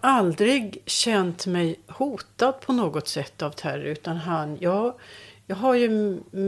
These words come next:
min väg, eh, och mitt sätt, och det, det är ju bara dumt liksom att jämföra.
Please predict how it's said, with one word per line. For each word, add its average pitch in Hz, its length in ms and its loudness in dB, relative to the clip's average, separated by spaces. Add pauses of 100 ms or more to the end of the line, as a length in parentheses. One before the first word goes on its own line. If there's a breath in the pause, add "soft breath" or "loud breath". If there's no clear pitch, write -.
min 220 360 2
väg, 156 460 -2 (640 soft breath)
eh, 160 240 2
och 170 200 -2
mitt 196 240 2
sätt, - 440 -4
och 170 100 0
det, 196 280 2 (140)
det 165 120 2
är 202 60 8
ju 262 100 4
bara 214 220 4
dumt 190 420 2
liksom 151 380 -6
att 160 80 -2
jämföra. 214 840 0